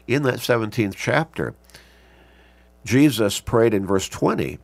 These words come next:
to the Father. He said, "I do not pray for these alone." So he, up until this point, he's been primarily focused on praying for those apostles.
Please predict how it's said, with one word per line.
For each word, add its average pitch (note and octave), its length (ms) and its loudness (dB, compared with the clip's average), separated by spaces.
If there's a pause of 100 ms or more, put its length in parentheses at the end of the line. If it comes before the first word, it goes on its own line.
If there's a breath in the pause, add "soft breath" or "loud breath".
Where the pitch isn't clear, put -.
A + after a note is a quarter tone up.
(140)
to A2+ 100 -4
the F#2 80 0
Father. D#2 520 -2
He A2+ 100 -2
said, A#2+ 220 -4
"I A#2 60 0
do B2+ 100 -6
not - 240 -6
pray - 220 -2
for A2+ 160 -4
these B2+ 240 0
alone." G#2 420 0
So - 140 -6
he, F2+ 120 -6
up B2 220 -4
until D#3+ 240 -2
this F3 180 -2
point, A#2 340 -2
he's G#2+ 140 -4
been A2 280 -4 (680 loud breath)
primarily C3+ 560 0
focused G2+ 500 0
on G2+ 140 -2
praying A#2 420 -2
for G#2+ 160 -2
those G#2+ 220 0
apostles. - 600 -4